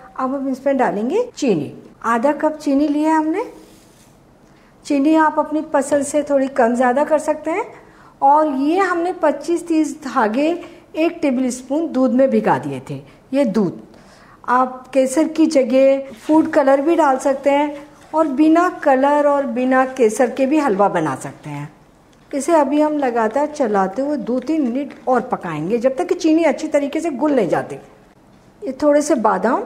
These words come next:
लगभग एक टेबल स्पून और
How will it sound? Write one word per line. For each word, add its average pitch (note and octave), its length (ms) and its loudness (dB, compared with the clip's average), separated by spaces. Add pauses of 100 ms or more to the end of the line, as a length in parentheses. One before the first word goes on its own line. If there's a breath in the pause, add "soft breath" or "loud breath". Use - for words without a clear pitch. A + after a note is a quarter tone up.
(300)
लगभग A#3 380 2
एक C4 240 0
टेबल B3+ 300 2
स्पून C#4+ 420 -2 (880)
और B3 640 0